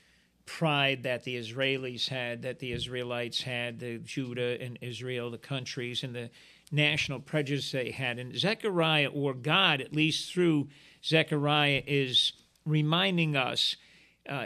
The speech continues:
in, in, in, he's reminding the people in Zechariah at the time, but certainly we need to take this to heart. And we've talked about it before, but I, I always think it bears repeating, is that, um, we have to reach out into all areas of society.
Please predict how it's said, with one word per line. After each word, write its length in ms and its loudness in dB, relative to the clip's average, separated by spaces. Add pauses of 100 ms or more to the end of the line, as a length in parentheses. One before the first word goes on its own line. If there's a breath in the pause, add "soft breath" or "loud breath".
in, 220 2
in, 300 2
in, 420 2
he's 180 -2
reminding 360 4
the 60 4
people 500 0
in 240 4
Zechariah 580 4
at 80 -2
the 80 -4
time, 380 -2
but 240 -2
certainly 420 0
we 180 0
need 160 0
to 60 2
take 300 2
this 140 -2
to 100 -4
heart. 160 -2
And 80 -2
we've 140 0
talked 280 -2
about 220 4
it 100 -4
before, 420 0
but 160 0
I, 200 4
I 140 2
always 220 0
think 220 -4
it 140 0 (200)
bears 460 -2
repeating, 680 -2 (500 loud breath)
is 160 0
that, 300 4 (560)
um, 180 -2 (480 soft breath)
we 140 2
have 140 4
to 100 -2
reach 320 4
out 200 6
into 220 0
all 300 2
areas 400 2
of 100 -4
society. 720 2